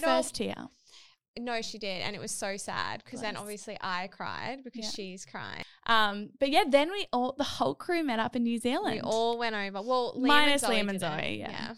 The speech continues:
Speaker 2: Yeah. <laughs>
Speaker 1: They went
Speaker 2: We
Speaker 1: to
Speaker 2: went
Speaker 1: Montreal and the Caribbean, so I feel like they weren't too upset about
Speaker 2: Yeah,
Speaker 1: it.
Speaker 2: no, <laughs> they were living their best life.
Speaker 1: Um,
Speaker 2: But we went to New Zealand, N Z.
Speaker 1: we did. The
Speaker 2: Whole
Speaker 1: whole
Speaker 2: crew.
Speaker 1: crew turned up, and it, yeah, it was so
Speaker 2: First time traveling. Well, like, that whole s-,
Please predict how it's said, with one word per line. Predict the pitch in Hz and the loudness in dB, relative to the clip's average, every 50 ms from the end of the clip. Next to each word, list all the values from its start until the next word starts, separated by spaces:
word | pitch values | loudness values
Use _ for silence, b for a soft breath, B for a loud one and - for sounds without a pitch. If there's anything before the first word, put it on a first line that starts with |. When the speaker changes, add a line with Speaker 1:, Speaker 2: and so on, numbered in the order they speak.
| 247 277 294 - | -8 -8 -6 -4
Speaker 2:
Yeah. | 330 | 0
<laughs> | 269 | 2
Speaker 1:
They | 233 220 226 233 | 4 6 6 6
went | 247 254 | 6 4
Speaker 2:
We | 254 262 | 4 4
Speaker 1:
to | 277 | 4
Speaker 2:
went | 254 240 240 240 | 4 4 4 4
Speaker 1:
Montreal | - 233 214 208 202 | 4 6 6 6 6
and | 202 202 202 | 4 0 -2
the | 202 | -2
Caribbean, | 196 208 190 185 180 180 175 170 165 165 170 185 | -2 0 0 0 0 0 -2 -2 -2 -4 -4 -6
so | 185 - 196 180 | -6 -2 0 0
I | 175 175 170 180 190 | 2 2 0 0 -2
feel | 185 208 226 | -2 0 0
like | 208 220 208 208 | 0 0 0 0
they | 214 208 | 0 0
weren't | 196 196 202 214 - | 0 -2 -2 -2 0
too | - 247 | 0 0
upset | 208 214 233 - - 339 339 | 0 0 0 4 6 6 6
about | 311 285 294 311 | 6 4 4 4
Speaker 2:
Yeah, | 214 - 359 415 | 4 6 6 6
Speaker 1:
it. | - - 320 - - - - | 6 6 4 0 0 2 4
Speaker 2:
no, | 370 | 6
<laughs> | |
they | 311 262 | 6 6
were | 254 254 | 6 4
living | 240 226 214 202 202 | 2 0 0 -2 -2
their | 202 214 233 | -2 -2 0
best | 294 359 381 - - | 0 0 0 -2 -4
life. | 277 269 269 269 269 262 269 - _ - | -4 -4 -4 -4 -6 -8 -10 -12 _ 0
Speaker 1:
Um, | - 233 226 220 208 202 196 | 2 4 6 6 6 4 4
Speaker 2:
But | - | 4
we | 453 494 494 | 4 2 2
went | 440 370 320 | 0 -2 -6
to | - 330 | -6 -6
New | 262 240 220 | -6 -6 -6
Zealand, | 190 185 190 233 339 392 | -6 -4 -4 -4 -2 -2
N | 262 202 190 185 | -2 -2 -2 -2
Z. | 185 170 135 - - | -2 -4 -2 -2 -2
Speaker 1:
we | 269 294 302 | 0 0 0
did. | 262 277 277 277 311 403 427 311 | 0 0 0 0 2 2 0 2
The | 240 254 | 4 4
Speaker 2:
Whole | 247 262 254 269 330 | 6 6 6 4 4
Speaker 1:
whole | - | 4
Speaker 2:
crew. | - | 4
Speaker 1:
crew | 277 233 214 220 254 339 403 415 - - - | 4 4 4 4 4 2 2 2 0 -2 -2
turned | - 262 247 254 269 - | 0 2 2 2 2 2
up, | 233 196 202 277 339 - - - | 4 4 6 4 4 2 0 0
and | 226 226 220 220 220 214 214 214 214 208 | 0 2 2 2 2 2 0 -2 -6 -8
it, | - 208 208 - - _ | -10 -10 -12 -14 -12 _
yeah, | - 214 226 240 254 226 190 | -2 0 2 4 4 2 2
it | - 220 220 | -2 -2 -4
was | 214 214 214 214 196 - | -2 -4 -4 -4 -6 -4
so | - 226 220 208 | -2 0 2 4
Speaker 2:
First | 220 254 262 277 - | 4 4 2 2 -2
time | 349 339 339 330 | -6 -6 -6 -6
traveling. | 330 - 294 269 240 226 240 233 226 226 214 220 | -8 -4 -2 -2 0 0 0 -2 -2 -2 -2 -2
Well, | 247 240 220 | -4 -4 -2
like, | 190 220 220 214 - | 0 0 0 0 2
that | 254 262 285 | 0 0 0
whole | - - - 240 226 214 208 208 196 190 - - | 0 0 2 4 4 4 2 0 -2 -4 -6 -10
s-, | - - - - - - - | -12 -12 -10 -8 -8 -8 -10